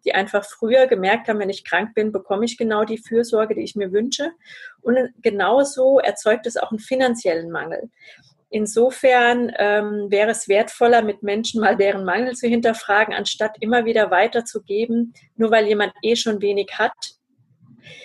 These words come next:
Denn im Grunde ist ja die Subtilsprache darunter, „Ich traue dir nicht zu, dass du mich zahlen kannst“, ja? Oder „Du armes Haschal brauchst mich nicht zu zahlen.“ Und damit halten wir ja jemanden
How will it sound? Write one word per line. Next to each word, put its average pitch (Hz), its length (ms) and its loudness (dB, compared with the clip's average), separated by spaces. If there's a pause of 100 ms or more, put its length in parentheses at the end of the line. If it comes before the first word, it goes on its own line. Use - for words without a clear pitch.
(120)
Denn 220 100 2
im 220 200 -2
Grunde 269 340 4
ist 247 160 2
ja 240 80 4
die 220 100 -2
Subtilsprache 247 920 0
darunter, 285 640 2 (220)
„Ich 240 200 -4
traue 220 220 4
dir 226 100 4
nicht 233 240 -2
zu, 226 140 -4
dass 214 160 2
du 226 80 -2
mich 208 220 -4
zahlen 180 340 -2
kannst“, - 380 -12
ja? 220 200 4
Oder 202 160 2
„Du 233 220 -2
armes 220 340 2
Haschal 214 280 0
brauchst - 340 0
mich 202 160 -10
nicht 202 220 -6 (180)
zu 208 140 -4
zahlen.“ 185 340 -2
Und 196 140 -8
damit 220 320 0
halten 214 240 0
wir 208 100 2
ja 202 80 4
jemanden 202 480 -2